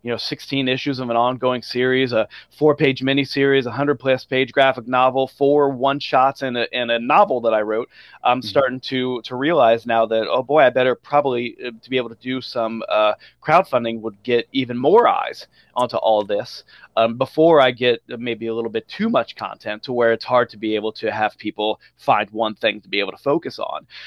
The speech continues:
Speaker 1: So, um, even though I have not done crowdfunding in the past, um, I think that two thousand one, uh, um, twenty twenty-two is probably the time where I'm gonna start, um, to be able to get those different eyeballs onto my work and be able to get some crowdfunding going.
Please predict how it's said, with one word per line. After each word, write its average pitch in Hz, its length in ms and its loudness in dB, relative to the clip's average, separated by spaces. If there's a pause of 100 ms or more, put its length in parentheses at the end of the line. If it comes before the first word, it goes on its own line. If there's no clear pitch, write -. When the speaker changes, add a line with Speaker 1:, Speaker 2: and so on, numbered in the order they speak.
(140)
Speaker 1:
So, 127 340 4
um, 123 240 4
even 151 220 2
though 135 100 6
I 127 80 4
have 175 400 0
not 110 300 -2
done 117 260 -2
crowdfunding 113 640 -2
in - 60 -14
the - 80 -18
past, 135 520 -2 (280)
um, 139 240 4
I 160 100 -2
think 185 280 -8
that 160 280 -4
two 175 300 -6
thousand 147 760 0
one, 143 680 0
uh, 123 480 0 (160)
um, 127 420 -4 (120)
twenty 143 340 0
twenty-two 139 520 -4
is 120 100 -8
probably 131 380 2
the 120 100 -8
time 123 280 -4
where 117 200 2
I'm 117 100 0
gonna 113 160 -6
start, - 580 -2 (420)
um, 107 300 0 (120)
to - 100 -14
be 123 100 2
able 117 140 2
to 117 60 -6
get 113 180 -2
those 113 240 -2
different 110 300 -8
eyeballs 98 480 0
onto 104 520 -6
my 107 220 -2
work 101 300 -6
and 104 80 -16
be 101 80 -8
able 101 120 -8
to 98 60 -18
get - 140 -20
some 104 100 -20
crowdfunding - 500 -8
going. - 300 -10